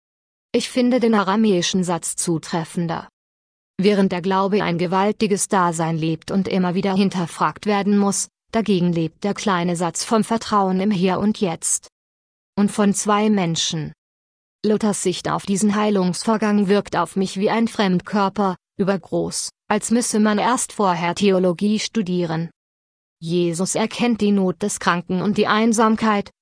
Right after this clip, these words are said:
der sein Leben durch die Krankheit prägt. Mit Einfühlungsvermögen und Freundlichkeit hilft er hier den Menschen vor Ort. Die Frage nach dem Glauben ist ihm im Augenblick nicht so wichtig.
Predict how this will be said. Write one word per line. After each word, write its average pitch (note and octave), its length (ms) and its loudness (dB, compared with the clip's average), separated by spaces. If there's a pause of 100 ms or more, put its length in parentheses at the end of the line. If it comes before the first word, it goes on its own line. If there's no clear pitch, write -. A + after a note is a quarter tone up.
der F#3 160 0
sein F3+ 200 2
Leben G#3 340 4
durch G3 200 -2
die F#3 120 0
Krankheit G#3 640 -2
prägt. - 360 -8 (720)
Mit G#3+ 160 2
Einfühlungsvermögen F#3+ 1120 2
und D3+ 160 -4
Freundlichkeit F3 760 -2
hilft G#3+ 320 0
er F#3 140 2
hier G#3+ 200 2
den G3 180 2
Menschen G#3+ 400 2
vor F3+ 240 0
Ort. - 380 -6 (720)
Die A#3 100 2
Frage G3 360 2
nach F#3 200 0
dem G#3 220 0
Glauben F3+ 360 4
ist G#3+ 200 -2
ihm A3 180 2
im A#3 160 2
Augenblick G3 520 0
nicht G3+ 220 -2
so F3+ 320 2
wichtig. - 560 -6